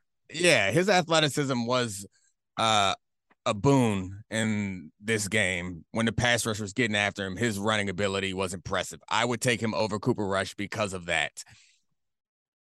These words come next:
But, yeah, I mean, I, I'm not as high on Cooper as, as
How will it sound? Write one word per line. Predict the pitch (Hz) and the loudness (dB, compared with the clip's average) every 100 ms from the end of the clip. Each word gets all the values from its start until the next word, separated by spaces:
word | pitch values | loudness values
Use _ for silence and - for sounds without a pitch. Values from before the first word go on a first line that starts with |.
| _ _ _ | _ _ _
But, | 92 127 113 104 - - - - | 2 4 4 2 -2 -4 -4 2
yeah, | 220 | 4
I | |
mean, | 254 254 | 6 6
I, | 208 196 - - - _ _ _ _ - | 6 2 0 -6 -10 _ _ _ _ -2
I'm | 180 | 2
not | 185 147 | 4 4
as | 135 | 4
high | 131 117 | 4 4
on | 110 | 0
Cooper | 110 110 101 | -4 -6 -4
as, | 98 92 90 - | -6 -6 -8 -4
as | 98 98 | -2 -2